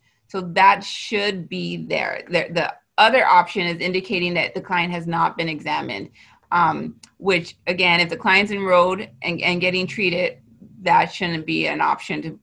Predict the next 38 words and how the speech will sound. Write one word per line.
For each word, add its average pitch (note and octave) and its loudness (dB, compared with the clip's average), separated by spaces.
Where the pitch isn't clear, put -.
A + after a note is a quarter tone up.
to - -16
place E3 -8
there. - -6
If G3 4
by G#3+ 4
chance G#3 2
it G#3 -4
is, G#3 2
um, D#3 2
speak G3+ -6
to G#3+ -2
me F3+ 2
before E3+ -2
you, D#3+ 0
you E3 -6
write C#3+ -2
out B2 -2
number D#3+ -6
four. - -10
Then G#3 4
you A3 2
wanna G#3+ 4
make G#3 4
sure A3 2
that G3+ 0
the F#3 6
header A3 2
has G3+ 4
the, F3 4
the F#3 0
affiant's G3+ 4
name A3 0
and F#3+ 0
license. B3+ -2
Uh, F3 4
for G#3+ -4
some B3 2
reason, A3 0